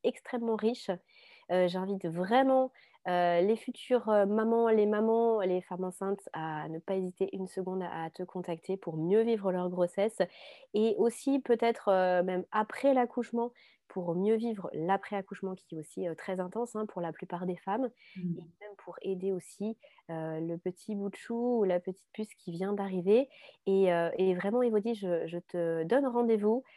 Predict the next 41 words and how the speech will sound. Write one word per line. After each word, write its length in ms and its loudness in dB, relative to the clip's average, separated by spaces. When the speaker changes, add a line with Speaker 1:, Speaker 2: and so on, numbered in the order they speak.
Speaker 1:
heu, 260 4
très 220 -2
prochainement 600 0
pour 180 -12
qu'on 120 -8
puisse 220 -14
parler 320 -4
de 100 -2
tout 180 -16
ça 140 -8
un 100 -4
petit 140 -12
peu 100 -8
plus 300 -6
en 100 -4
détail 720 -2
et, 300 -6
heu, 20 -8
et 100 -4
voir 240 -6
comment 300 0
la 120 0
naturopathie 720 -6
peut 260 -6
aussi 320 0
aider 320 2
les 200 4
jeunes 220 2
mamans 360 2
à 220 -2
vivre 320 -2
tout 160 -18
ça 240 2
et 140 4
à 40 0
bien 220 0
accompagner 480 -6
les, 200 -4
les 140 -4
tout 180 -16
petits. 320 -12